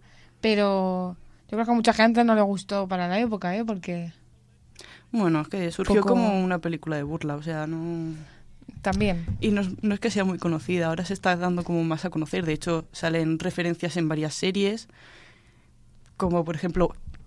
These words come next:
Speaker 2: One Piece, o sea,
Speaker 1: Ajá.
Speaker 2: One Piece que lleva veinte años en emisión, un anime que lleva veinte años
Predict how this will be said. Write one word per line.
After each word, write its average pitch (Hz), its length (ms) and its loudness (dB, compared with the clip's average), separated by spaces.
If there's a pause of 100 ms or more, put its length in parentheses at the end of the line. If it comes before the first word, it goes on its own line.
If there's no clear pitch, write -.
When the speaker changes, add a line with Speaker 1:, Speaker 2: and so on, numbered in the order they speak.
(120)
Speaker 2:
One 185 360 4
Piece, 240 360 -2
o - 40 -12
sea, 170 200 2
Speaker 1:
Ajá. 254 240 0
Speaker 2:
One 190 240 2
Piece 233 180 0
que 208 100 2
lleva 214 160 4
veinte 214 360 4
años 226 240 4
en 208 80 0
emisión, 202 400 2
un 202 160 2
anime 214 320 2
que 208 100 -8
lleva 202 200 2
veinte 190 440 0
años 180 460 0